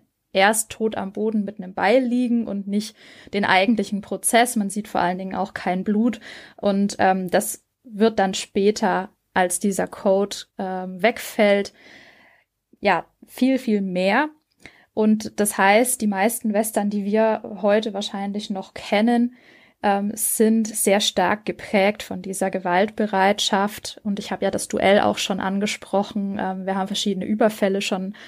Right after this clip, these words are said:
thematisiert. Also der Westen ist hier quasi ein rechtsfreier Raum, in dem das auch alles seinen Platz hat und auch stattfinden darf. Denn diese ganze Gewaltbereitschaft, die man sieht,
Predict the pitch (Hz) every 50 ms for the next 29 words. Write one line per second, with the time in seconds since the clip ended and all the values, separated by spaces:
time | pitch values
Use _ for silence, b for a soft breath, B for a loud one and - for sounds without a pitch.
0 | B B B B - 220 202 208 196 190 196 - 202 190 185 202 202 196 196 196
1 | - - 180 180 180 190 190 B B B B B B _ 208 208 208 190 208 240
2 | 247 - - 226 214 214 220 220 - 220 208 196 208 - - 208 190 196 226 202
3 | 214 - 202 202 202 190 202 220 - - - - - - 196 196 202 196 196 202
4 | - 185 180 170 190 233 247 240 226 208 202 196 202 208 202 202 - - - 202
5 | - - 208 196 202 214 220 214 - - 214 - - 190 180 190 196 190 196 -
6 | - - 208 202 233 - - - - - - 220 220 262 - - - - - 214
7 | 214 214 214 - _ _ 196 190 202 - - - - 196 208 214 - - 220 208
8 | 202 202 208 202 190 185 - - 190 180 175 202 262 302 311 302 - - - 202
9 | 202 208 214 220 220 B B B B B B B B B - 214 220 214 220 208
10 | 202 196 190 196 214 240 240 - 247 240 233 226 226 220 196 196 190 185 196 233
11 | 277 - - - 254 247 254 214 208 208 214 220 220 - - - 214 208 220 214
12 | - - - 220 214 208 190 202 208 - - 220 220 247 285 285 -